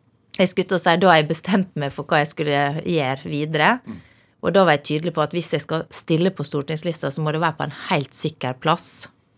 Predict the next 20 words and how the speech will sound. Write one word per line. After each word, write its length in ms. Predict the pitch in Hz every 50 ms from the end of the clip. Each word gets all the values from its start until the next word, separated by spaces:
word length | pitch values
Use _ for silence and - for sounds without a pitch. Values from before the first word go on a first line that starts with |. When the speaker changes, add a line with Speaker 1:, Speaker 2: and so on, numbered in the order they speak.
| _ _ _ _ -
Speaker 1:
Eller 200 | - 170 147 143
så 140 | 135 - 170
må 220 | 160 151 147 147 135
jeg 80 | 131 131 151
heller 340 | 147 139 131 135 139 - 156 - - 220 _ _ _ -
f-, 180 | 196 175 - - 185 180 -
gjøre 300 | - 175 165 143 131 -
noe 180 | - - - -
annet. 320 | 151 160 160 156 - 170 - _ _ _ - - - - - - - _ _ _ _
Det 120 | - 180
er 60 | 180 160
den 140 | 139 139 139
eneste 280 | 139 147 151 156 151 - -
gangen 160 | - 151 143
jeg 140 | 139 143 143
har 60 | 151
vært 100 | 156 -
såpass, 640 | - - - - - _ - - - - - - -
eh, 300 | - - - 185 170 185 - _ _ _ _ _ _ 214
eh, 320 | 214 190 180 - - -